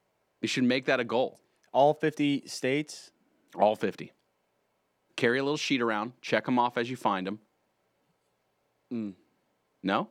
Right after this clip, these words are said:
Speaker 2: No.
Speaker 1: Not interested.
Speaker 2: No, but I think we do, like, more the alphabet game.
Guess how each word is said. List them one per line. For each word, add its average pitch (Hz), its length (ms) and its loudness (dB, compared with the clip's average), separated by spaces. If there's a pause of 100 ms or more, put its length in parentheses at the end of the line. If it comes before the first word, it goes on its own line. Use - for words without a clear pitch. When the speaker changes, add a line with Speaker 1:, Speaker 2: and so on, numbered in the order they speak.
Speaker 2:
No. 104 340 -6 (300)
Speaker 1:
Not 98 220 0
interested. 80 380 -10 (520)
Speaker 2:
No, 110 200 -4
but 104 100 -4
I 120 80 0
think 127 160 -8
we 123 100 -4
do, 117 180 -2
like, 113 220 0
more 113 200 -6
the 104 320 -4
alphabet 123 440 -6
game. 139 320 -12